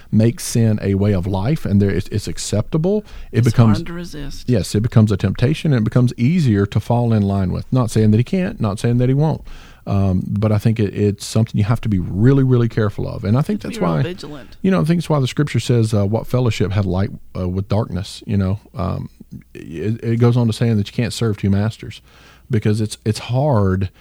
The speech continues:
Speaker 1: Uh, once you start playing and you start dabbling with sin, man, it can, it's like a plague. It'll grow all over you. And next thing you know, you're doing stuff you shouldn't be doing, and you're thinking things you shouldn't be thinking. And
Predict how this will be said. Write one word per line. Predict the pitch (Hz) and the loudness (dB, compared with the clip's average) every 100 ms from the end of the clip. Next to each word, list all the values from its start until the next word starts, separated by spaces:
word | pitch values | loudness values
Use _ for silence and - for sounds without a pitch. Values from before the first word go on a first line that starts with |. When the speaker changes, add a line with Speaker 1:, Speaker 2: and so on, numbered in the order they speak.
| - - - | -20 -20 -8
Speaker 1:
Uh, | 95 92 85 | -2 0 0
once | 82 98 131 | 0 2 2
you | 165 | -2
start | - 190 151 | -4 -4 0
playing | 151 190 156 | 0 2 4
and | 101 | 4
you | 113 | 4
start | - 127 117 | 0 0 0
dabbling | 110 143 135 | 2 2 2
with | 117 | 2
sin, | - 143 135 | 0 2 2
man, | 95 95 | 2 2
it | 98 110 | 0 -2
can, | 113 101 | 2 2
it's | 76 92 - | 0 -4 -4
like | 107 | -4
a | 107 | -4
plague. | 98 - 104 131 131 | -6 -4 -2 -2 0
It'll | 92 95 | -2 -2
grow | 101 104 | 0 0
all | 110 117 | 2 0
over | 135 135 | 0 0
you. | 95 | 0
And | 95 | 0
next | 101 | -2
thing | - 101 | -2 0
you | |
know, | 107 | 2
you're | 104 | 0
doing | 98 113 98 | 2 0 0
stuff | 95 104 | -4 -4
you | 95 | -4
shouldn't | - 117 | -2 -2
be | 98 98 | 0 0
doing, | 131 170 92 | 0 0 0
and | 92 | 0
you're | 92 | -2
thinking | 85 113 104 | -2 -2 -2
things | 104 107 | 0 0
you | 95 | -2
shouldn't | 87 113 104 | -4 -2 -2
be | 98 | -2
thinking. | 160 196 - 92 | -2 -4 -4 -2
And | 90 | -2